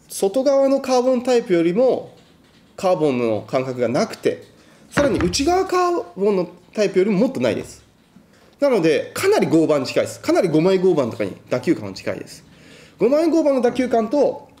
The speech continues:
内側のカーボンのラケットのまたさらに間っていう感じですね。なので、カーボンの感覚が十、五、ゼロだとしたら、二点五って感じですね。カーボンの感覚が二点五あるっていう感じです。もうほとんどわからないです。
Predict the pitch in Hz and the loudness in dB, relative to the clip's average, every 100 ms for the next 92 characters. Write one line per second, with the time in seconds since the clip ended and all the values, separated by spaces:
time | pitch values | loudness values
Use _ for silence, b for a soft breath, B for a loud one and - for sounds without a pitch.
0 | - 170 214 220 220 233 233 226 196 185 | -14 -8 0 0 2 -2 0 0 0 0
1 | 165 156 170 165 - 262 - B B - | 0 0 -2 -6 -4 -2 -2 B B -2
2 | 247 277 339 185 - 156 196 196 208 - | -2 0 0 0 -2 -2 0 0 -2 -6
3 | - 113 98 95 85 95 - 113 - b | -10 -4 -4 -6 -14 -14 -12 -12 -12 b
4 | b b b b 247 233 214 208 269 254 | b b b b -2 2 2 2 0 2
5 | 214 185 175 180 165 208 135 - - _ | 0 0 0 0 2 0 0 -6 -20 _
6 | _ - 160 208 113 - - _ 131 165 | _ -6 0 2 0 -4 -18 _ -2 0
7 | 170 - - _ _ _ 143 214 175 139 | 0 -2 -16 _ _ _ -2 0 2 0
8 | 131 - 202 226 - - - _ _ b | -2 -2 0 2 0 -6 -20 _ _ b
9 | b b b - 233 277 254 233 220 - | b b b -2 0 2 0 0 0 -2
10 | - 95 87 - - - 226 220 196 185 | -6 -8 -10 -16 -20 -6 -2 0 0 0
11 | 175 165 165 160 147 196 233 233 220 214 | 0 0 -2 0 0 2 0 0 2 0
12 | 196 - 113 - - 120 - - - 254 | 0 -2 -4 -4 -14 -18 -20 -18 -4 0
13 | 247 254 381 277 - 139 139 156 123 92 | 0 2 2 2 0 -2 0 0 0 -4
14 | - | -12